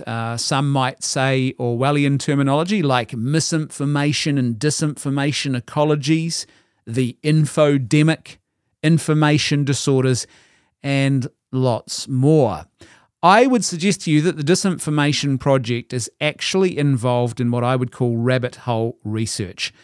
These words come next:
I think they have stopped seeing the forest for the trees because they are obsessed and fixated on a self-selected curation of minute details to such a degree that they are missing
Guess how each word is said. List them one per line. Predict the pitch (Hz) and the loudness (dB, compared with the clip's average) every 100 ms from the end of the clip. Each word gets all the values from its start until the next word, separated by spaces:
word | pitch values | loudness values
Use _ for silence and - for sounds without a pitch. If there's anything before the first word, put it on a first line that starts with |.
| _ _ _ | _ _ _
I | 135 170 | 0 2
think | - 175 - | 2 -2 2
they | 143 | 0
have | 127 131 107 - | 2 -2 -4 -8
stopped | - - 165 175 - - | -8 2 2 2 -4 -10
seeing | - 160 151 139 | -4 0 2 0
the | 131 | -2
forest | 123 135 135 127 - - _ | -2 0 0 -2 -6 -14 _
for | _ 113 | _ -10
the | 110 | -4
trees | 170 190 233 - | 2 2 2 -2
because | 135 - 147 131 - - _ _ _ | -6 -2 0 0 -2 -10 _ _ _
they | 113 135 135 | -2 0 0
are | 127 127 | 0 -2
obsessed | 113 - - 214 190 - - _ _ _ - | -2 -4 0 0 0 -6 -14 _ _ _ -10
and | 110 107 | -8 -6
fixated | - 190 - 147 139 135 - | -4 -4 -2 0 2 0 -2
on | 131 | -2
a | 127 127 131 - | 0 0 -4 -6
self-selected | - - 170 180 180 - - 160 143 156 - 143 - | -8 -2 2 2 0 -8 -6 -2 0 -2 -2 -6 -6
curation | - 139 131 135 - 139 131 | -4 0 2 2 0 -2 -2
of | 131 113 | -4 -2
minute | 120 113 117 143 185 208 - 135 110 | -2 0 2 4 4 2 -6 -16 -2
details | 165 165 147 120 113 117 120 - _ _ _ _ - | 2 2 0 0 0 0 -4 -8 _ _ _ _ -8
to | 123 | -4
such | 185 175 196 | -2 -2 0
a | |
degree | 160 139 143 131 120 - _ - | 0 2 2 2 0 -6 _ -8
that | 135 | -4
they | 143 147 | 2 4
are | 147 | 4
missing | 143 139 143 - 143 131 | 2 2 2 0 -2 -2